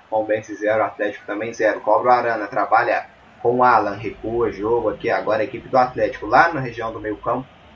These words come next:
A posse fica com o Hever, que trabalha com o Júnior Alonso. Alonso sai jogando aqui no lado direito agora pro Mariano. Trabalha o Atlético, trocando passe, tentando infiltrar aqui na marcação do Tombense,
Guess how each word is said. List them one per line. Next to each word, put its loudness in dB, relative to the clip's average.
A 2
posse -2
fica -6
com -6
o -4
Hever, -2
que -12
trabalha 0
com -14
o -14
Júnior -4
Alonso. 0
Alonso 2
sai 2
jogando 0
aqui -6
no -4
lado 0
direito -4
agora 0
pro -6
Mariano. 0
Trabalha 2
o 0
Atlético, -6
trocando -6
passe, 0
tentando -10
infiltrar -2
aqui -6
na -8
marcação -4
do -8
Tombense, -6